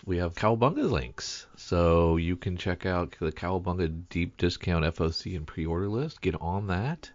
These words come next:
That's R L C S, so you can check that out as well. And we want to just give you opportunities to say hi, to check out what we're doing,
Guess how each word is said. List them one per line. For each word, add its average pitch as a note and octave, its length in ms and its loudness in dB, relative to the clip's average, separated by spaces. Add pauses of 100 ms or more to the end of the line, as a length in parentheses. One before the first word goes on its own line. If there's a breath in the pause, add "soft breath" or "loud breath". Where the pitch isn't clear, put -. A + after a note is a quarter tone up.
(120)
That's D2+ 320 -4
R E2+ 240 0
L E2 200 -2
C E2 200 -6
S, C3 260 -6
so F2+ 100 -8
you E2 60 -8
can D#2 120 -10
check D#2 220 -8
that E2 140 -6
out D#2 120 -2
as D2 100 -6
well. A#2+ 320 -6 (220)
And E2 260 -6
we F#2+ 120 -4
want E2 260 -4
to D#2+ 80 -4
just D#2 220 -8
give E2 160 -4
you D#2+ 280 -4
opportunities D2+ 920 -2 (400 soft breath)
to D#2 100 -4
say D2 220 -2
hi, C2 500 0 (240)
to C2 480 -6
check - 240 -4
out C#2+ 140 -2
what C#2 120 -4
we're C#2 120 -4
doing, C2 460 -8